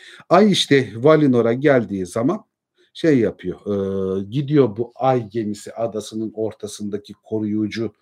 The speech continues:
sivri uçlu kristalin oraya. Ellerini onun sivri tepelerine koyuyor. Ve şey, e, bir süre sonra ellerini çekiyor ama Ay da Ranuin izin verene kadar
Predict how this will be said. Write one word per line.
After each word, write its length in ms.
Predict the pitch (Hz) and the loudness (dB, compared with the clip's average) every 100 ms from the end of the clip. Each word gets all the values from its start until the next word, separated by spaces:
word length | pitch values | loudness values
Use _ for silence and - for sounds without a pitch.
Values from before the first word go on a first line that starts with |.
| _ _ | _ _
sivri 460 | - - 123 113 120 | -8 -6 -4 -4 -4
uçlu 460 | 107 107 - 107 - | -4 -8 -10 -12 -10
kristalin 680 | - 113 - - 104 101 | -6 -6 -6 -4 -2 -2
oraya. 440 | 98 92 117 180 - _ _ - - - | -4 -2 -2 -2 -6 _ _ -20 -8 2
Ellerini 500 | 160 151 127 131 190 | 6 8 8 8 6
onun 260 | 151 160 | 6 6
sivri 400 | 170 - 139 131 - | 4 2 -2 -2 -2
tepelerine 600 | 123 117 104 101 95 95 | -2 2 2 2 -2 -6
koyuyor. 520 | - 90 95 180 202 _ _ _ _ _ _ - - - | -6 -4 -2 -4 -6 _ _ _ _ _ _ -20 -10 2
Ve 300 | 185 175 - - - | 4 4 -2 -18 -8
şey, 180 | - 156 - 101 | 2 2 2 0
e, 80 | 110 110 107 110 110 107 _ _ _ - | 2 2 2 2 0 -4 _ _ _ 0
bir 100 | 214 | 2
süre 240 | 143 127 | 4 2
sonra 240 | 127 165 196 | 4 2 4
ellerini 640 | 180 165 143 113 107 - | 6 6 6 4 0 0
çekiyor 560 | - 160 - 139 214 - | 0 0 0 -2 -2 0
ama 420 | 143 175 185 185 _ | 2 4 2 -2 _
Ay 280 | 160 190 165 | 2 4 4
da 240 | 139 98 _ _ _ _ _ _ _ _ - | 2 -2 _ _ _ _ _ _ _ _ 0
Ranuin 440 | 139 170 185 147 131 | 4 4 4 4 4
izin 360 | 151 156 175 | 0 0 2
verene 400 | 143 143 165 185 | 4 4 2 0
kadar 320 | 175 131 190 | -2 -4 -4